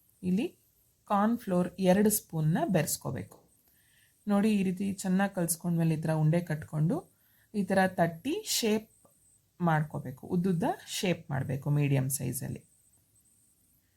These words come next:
ರೌಂಡಾಗಿ ಉಂಡೆ ರೀತಿನಲ್ಲಿ ಗೋಲಾಕಾರವಾಗಿ ನೀವು ಶೇಪ್ ಮಾಡಿದ್ರೂ ತೊಂದರೆ ಇಲ್ಲ. ನಂತರ ಇದನ್ನ ಫ್ರೈ ಮಾಡೋಕೆ ಮುಂಚೆ ಇಲ್ಲಿ ಎರಡು ಸ್ಪೂನ್ ಫ್ಲ-, ಕಾರ್ನ್ ಫ್ಲೋರ್, ಎರಡು ಸ್ಪೂನ್ ಅಕ್ಕಿ ಹಿಟ್ಟು, ಎರಡು ಸ್ಪೂನ್ ಮೈದಾ ಹಿಟ್ಟು,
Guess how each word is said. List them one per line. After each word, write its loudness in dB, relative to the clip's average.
ರೌಂಡಾಗಿ 4
ಉಂಡೆ 4
ರೀತಿನಲ್ಲಿ 2
ಗೋಲಾಕಾರವಾಗಿ 4
ನೀವು 4
ಶೇಪ್ -4
ಮಾಡಿದ್ರೂ 0
ತೊಂದರೆ -4
ಇಲ್ಲ. -2
ನಂತರ 2
ಇದನ್ನ 4
ಫ್ರೈ 4
ಮಾಡೋಕೆ 2
ಮುಂಚೆ 0
ಇಲ್ಲಿ 0
ಎರಡು 0
ಸ್ಪೂನ್ -2
ಫ್ಲ-, -10
ಕಾರ್ನ್ 4
ಫ್ಲೋರ್, -2
ಎರಡು -2
ಸ್ಪೂನ್ -4
ಅಕ್ಕಿ -4
ಹಿಟ್ಟು, 0
ಎರಡು 0
ಸ್ಪೂನ್ -2
ಮೈದಾ 4
ಹಿಟ್ಟು, -4